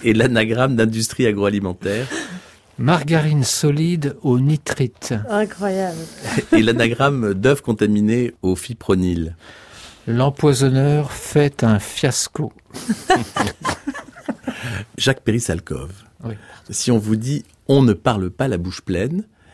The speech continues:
Speaker 1: est-ce qu'il y a une anagramme possible ?
Speaker 2: Oui, et je suis tombé sur, euh,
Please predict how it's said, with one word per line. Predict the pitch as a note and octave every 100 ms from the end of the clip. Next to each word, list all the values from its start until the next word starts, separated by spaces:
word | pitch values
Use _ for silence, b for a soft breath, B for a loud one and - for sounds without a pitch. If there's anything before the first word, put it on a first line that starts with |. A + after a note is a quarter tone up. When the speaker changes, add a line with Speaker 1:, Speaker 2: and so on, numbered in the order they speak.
| b
Speaker 1:
est-ce | - -
qu'il | A2+
y | A#2
a | C#3
une | G#2
anagramme | F#2 D#2+ F#2+ A#2 C3+
possible ? | - B2 - - E2+ D2+ - B B B B -
Speaker 2:
Oui, | C3 C#3
et | C3+
je | A2
suis | - A2+
tombé | B2+ A2+ B2+
sur, | A#2+ - A#2+ G#2
euh, | G#2 G#2+ G#2+ G#2